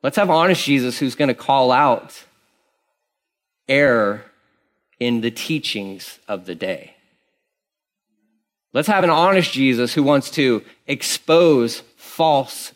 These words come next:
teaching within the church." He's not gonna be like,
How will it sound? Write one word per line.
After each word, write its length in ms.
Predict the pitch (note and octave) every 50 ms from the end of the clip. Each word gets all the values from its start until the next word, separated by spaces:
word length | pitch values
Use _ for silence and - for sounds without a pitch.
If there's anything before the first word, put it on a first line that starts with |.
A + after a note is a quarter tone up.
| _ _ -
teaching 720 | - - F3 E3+ C#3+ - - B2+ A#2+ A2 G2+ G#2 G2+ F#2+ - _ _ _ _ _ _ _ _ _ _ _ _ _
within 300 | - A2 - A#2+ A2+ A2
the 100 | G#2 G2+
church." 600 | - - - F2 D#2+ - _ - - - - - _ _ _ _ _ _ _ _ _ _ _ _ _ _ _ _ _ _ _ _ _ _ _ _ _ _ _ -
He's 100 | B2 B2
not 120 | C3+ C#3 C3
gonna 80 | C3
be 100 | C3 C3+
like, 220 | C3+ C3 C3 B2+